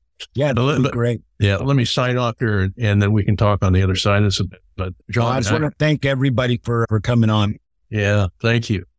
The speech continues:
Speaker 2: And thank you for stepping forward and serving our nation, and which ultimately benefits our nation and, and our levels of quality of life, our freedoms, all of that.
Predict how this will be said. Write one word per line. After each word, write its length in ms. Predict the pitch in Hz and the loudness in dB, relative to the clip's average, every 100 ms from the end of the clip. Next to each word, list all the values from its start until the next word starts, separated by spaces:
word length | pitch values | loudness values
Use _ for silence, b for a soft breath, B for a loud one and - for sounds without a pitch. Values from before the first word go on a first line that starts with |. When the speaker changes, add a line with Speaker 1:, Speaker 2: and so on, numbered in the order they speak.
| _ _ | _ _
Speaker 2:
And 240 | 151 110 95 | 0 0 0
thank 320 | 123 123 117 | -2 0 0
you 140 | 107 | 0
for 420 | 95 113 101 98 95 | 0 0 2 2 0
stepping 360 | - 120 117 | 0 0 0
forward 320 | 95 117 110 104 | 0 0 0 0
and 100 | 95 | 0
serving 380 | 110 104 98 | 2 2 4
our 100 | 92 | 4
nation, 480 | 92 101 113 113 101 - _ _ _ _ | 4 4 2 0 -4 -8 _ _ _ _
and 260 | 107 104 113 | 0 0 0
which 260 | - 117 - | 0 0 0
ultimately 760 | 127 113 123 - 95 92 92 - _ _ _ _ _ _ _ _ _ - | -2 0 -2 0 2 4 2 -2 _ _ _ _ _ _ _ _ _ 0
benefits 420 | 120 110 110 - | 2 2 0 0
our 160 | 110 98 | 0 2
nation 380 | 98 95 101 | 4 2 2
and, 140 | 92 95 | 0 0
and 160 | 104 101 | 2 2
our 140 | 98 | 4
levels 340 | 98 98 95 92 | 4 2 0 -2
of 80 | 92 | -2
quality 380 | 98 92 87 | 0 2 2
of 60 | 85 | 0
life, 380 | 85 82 80 - | 2 0 -2 -2
our 140 | 104 95 | -2 0
freedoms, 640 | - 90 87 85 - - _ - | 0 2 2 0 -2 -8 _ -2
all 260 | 87 85 | 2 2
of 80 | 80 | 0
that. 260 | 73 80 | -2 -4